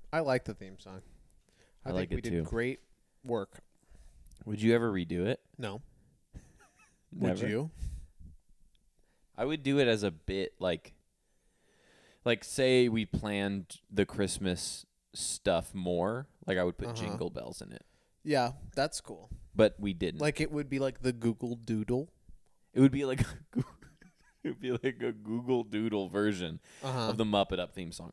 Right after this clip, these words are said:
Speaker 2: We did talk about having, uh, people cover the Muppet Up theme song.
Speaker 1: We did?
Speaker 2: Yeah, we, like, we were
Speaker 1: That's
Speaker 2: like, "What
Speaker 1: pretty
Speaker 2: if Flying
Speaker 1: funny.
Speaker 2: Fish Cove did a cover of the Muppet Up theme song?" Or what
Speaker 1: Oh my
Speaker 2: if
Speaker 1: God.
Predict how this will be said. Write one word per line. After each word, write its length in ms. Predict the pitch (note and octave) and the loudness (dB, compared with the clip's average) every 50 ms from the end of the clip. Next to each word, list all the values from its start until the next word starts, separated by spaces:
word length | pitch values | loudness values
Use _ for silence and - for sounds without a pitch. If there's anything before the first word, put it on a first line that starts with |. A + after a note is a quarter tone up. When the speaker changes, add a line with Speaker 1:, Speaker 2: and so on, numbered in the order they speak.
| - | -2
Speaker 2:
We 120 | - B2+ D#3 | 0 2 2
did 200 | E3 A3 C4+ F4+ | 2 2 0 -2
talk 240 | - - D#4 E4+ C#4 | -2 -4 -6 -4 -4
about 340 | D#3+ E3 E3 D3+ C3 G#2+ - - _ _ _ | -4 -2 -2 -2 -2 -2 -6 -14 _ _ _
having, 520 | - - C3 B2+ B2+ B2 A#2 G#2+ G2+ F2+ - - _ _ _ _ _ _ _ _ _ - | -10 -10 -8 -6 -4 -6 -6 -6 -10 -12 -14 -18 _ _ _ _ _ _ _ _ _ -6
uh, 460 | G2 G2 G2 F#2+ F2+ E2 D#2+ D2+ B1 - - _ _ _ _ _ _ _ _ _ _ _ _ _ _ | -4 -2 -2 -2 -2 -4 -6 -8 -10 -12 -16 _ _ _ _ _ _ _ _ _ _ _ _ _ _
people 520 | - - C3 A#2 - A#2 A2 G2+ F#2+ F#2 - | -4 -4 -4 -2 0 0 0 0 0 -2 -6
cover 580 | - - - A2+ A#2 A2 - F#2 D#2 - - - _ _ _ _ _ _ _ _ | -10 -8 -4 -2 -4 -2 -4 -8 -10 -12 -16 -20 _ _ _ _ _ _ _ _
the 60 | A2+ | -10
Muppet 280 | G#2+ G2+ G2 F#2 - F#2+ | -6 -4 -6 -4 -4 -6
Up 160 | F#2+ E2+ - | -6 -6 -6
theme 180 | - F#2+ F2+ F2 | -10 -14 -14 -12
song. 320 | - - C#2+ C2 C2 - - | -12 -12 -12 -14 -14 -14 -10
Speaker 1:
We 140 | - D3 D3+ | -8 -8 -6
did? 340 | B2 B2 A2 A2+ D#3 A3+ C4 - _ _ _ _ _ _ _ - - | -4 -2 -2 -2 -2 -4 -6 -12 _ _ _ _ _ _ _ -18 -8
Speaker 2:
Yeah, 220 | - G3+ A3 G3+ F3 | -4 -2 0 0 0
we, 100 | D3+ D#3+ | 0 -2
like, 180 | D#3+ D3+ D#3 - - - | -2 -4 -4 -10 -16 -14
we 180 | C3 C3+ C#3 | -10 -10 -10
were 160 | C3 C3+ C#3 C3+ | -8 -6 -4 -2
Speaker 1:
That's 80 | B2+ | -2
Speaker 2:
like, 100 | - A2+ - | -2 -2 -4
"What 80 | - - | -4 -4
Speaker 1:
pretty 160 | C3 C3+ C#3+ | -4 -4 -2
Speaker 2:
if 60 | G2 | -4
Flying 220 | - B2+ B2 B2 B2 | -6 -6 -6 -4 -4
Speaker 1:
funny. 80 | G#2 | -4
Speaker 2:
Fish 180 | A2 C3+ B2+ - | -4 -4 -4 -6
Cove 300 | - B2 A2 G#2 G2 F2 | -4 0 0 0 0 0
did 200 | - G#2 G2+ G2 | 0 0 0 0
a 40 | G2 | -2
cover 520 | - - - - G#2 G#2 F#2+ G#2 G2+ G2 | -4 -8 -4 -2 -2 -2 0 0 0 0
of 100 | F#2+ F2 | 0 -2
the 80 | E2+ F2+ | -4 -6
Muppet 300 | F2 F2 F2 - F2+ F2 | -6 -6 -6 -6 -6 -6
Up 120 | D#2 - | -6 -8
theme 220 | - G#2+ G#2+ G#2+ F#2+ | -8 -8 -8 -6 -8
song?" 320 | - - F2 F2+ E2 - - | -8 -8 -10 -10 -12 -12 -10
Or 180 | - F#2 F#2 F2+ | -6 -4 -4 -2
what 240 | F2 F#2 - - D#3 | -2 0 0 2 2
Speaker 1:
Oh 40 | |
my 60 | D#3 - | 2 0
Speaker 2:
if 60 | C#3+ | 2
Speaker 1:
God. 300 | C#3+ C#3+ C#3+ C#3 C3+ | 0 2 2 2 0